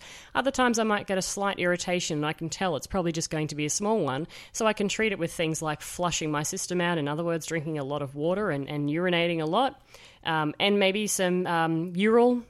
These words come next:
Ural powder, or it's a, a urine alkalizer. Um, so that's also something that's, uh, that you can, you take in your water, and that kind of helps with some of the symptoms.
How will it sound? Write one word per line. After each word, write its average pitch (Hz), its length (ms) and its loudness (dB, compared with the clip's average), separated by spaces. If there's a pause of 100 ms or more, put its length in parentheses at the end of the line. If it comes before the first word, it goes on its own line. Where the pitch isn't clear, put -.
Ural 214 280 2
powder, 208 400 2
or 180 120 2
it's 160 180 -4
a, 151 440 -2
a - 20 -2
urine 160 600 0
alkalizer. 180 960 0
Um, 151 280 -2
so 156 140 -6
that's 156 240 -2
also 170 280 -2
something 156 420 -4
that's, 151 300 -10
uh, 151 140 -6
that 143 160 -8
you 143 100 -10
can, 151 260 -6 (380)
you 165 80 -16
take 185 240 6
in 170 80 2
your 160 100 4
water, 143 340 -2
and 147 200 0
that 147 160 -4
kind 170 160 -2
of 160 60 -4
helps 190 300 -2
with 143 100 -6
some 160 120 -4
of 147 80 -4
the 143 60 -6
symptoms. 190 540 -4